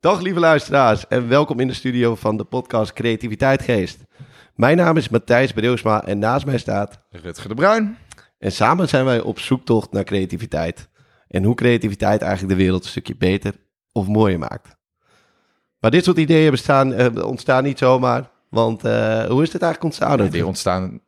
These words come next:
Speaker 2: uiteraard met een goed drankje.
Speaker 1: Ja.
Speaker 2: Ehm, en in dit specifieke geval ontstond het op de verjaardag van Joep.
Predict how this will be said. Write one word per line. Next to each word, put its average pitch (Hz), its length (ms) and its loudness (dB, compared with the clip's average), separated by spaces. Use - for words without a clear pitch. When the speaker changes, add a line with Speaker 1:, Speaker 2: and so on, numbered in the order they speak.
Speaker 2:
uiteraard 107 480 2
met 101 160 -8
een - 60 -16
goed 92 140 -12
drankje. 104 480 -4
Speaker 1:
Ja. 80 480 -2
Speaker 2:
Ehm, 80 280 -8
en 98 280 -2
in 117 140 0
dit 170 180 2
specifieke - 600 -2
geval 160 420 2
ontstond 147 300 -4
het 139 120 -10
op - 100 -12
de 127 80 -10
verjaardag 120 400 0
van 98 180 -4
Joep. 143 380 0